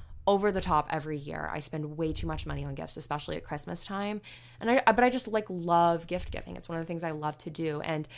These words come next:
I've never put myself in a position of, like, in a bad <laughs> position finance, financially because of what I've spent on gifts. I've just, you know, maybe made some sacrifices with things I wanted to buy myself at that time of year and been like, "No, I kinda wanna put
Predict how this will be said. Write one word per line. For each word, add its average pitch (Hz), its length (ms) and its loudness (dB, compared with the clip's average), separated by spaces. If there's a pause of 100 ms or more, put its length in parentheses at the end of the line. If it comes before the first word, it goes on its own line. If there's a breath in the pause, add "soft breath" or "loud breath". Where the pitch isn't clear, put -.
(260 loud breath)
I've 214 140 8
never 202 440 8
put 185 120 0
myself 180 340 0
in 160 80 -2
a 151 40 -2
position 151 680 -4
of, 147 460 -4 (360)
like, 185 220 4
in 175 80 2
a 175 40 4
bad 165 180 4
<laughs> 165 80 0
position 202 420 0
finance, 156 460 2 (180)
financially 156 460 -2
because 156 220 -6
of 156 100 -6
what 151 100 -2
I've 147 100 -2
spent - 220 -6
on 151 160 -6
gifts. 143 340 -4 (540 loud breath)
I've 175 160 6
just, 165 480 0
you 185 140 -2
know, 165 80 4
maybe 165 240 2
made 156 200 0
some 165 120 -6
sacrifices 160 600 -4
with 156 140 -6
things 151 240 -6
I 151 80 -2
wanted 143 240 -6
to - 80 -14
buy 165 140 -4
myself 196 640 2
at - 100 -10
that - 160 -2
time 156 160 -4
of 147 120 -4
year 143 200 -2
and 147 220 -8
been 160 100 -8
like, 165 180 -10
"No, 208 140 -4
I 202 80 -4
kinda 175 180 -6
wanna 170 140 -2
put 156 280 -4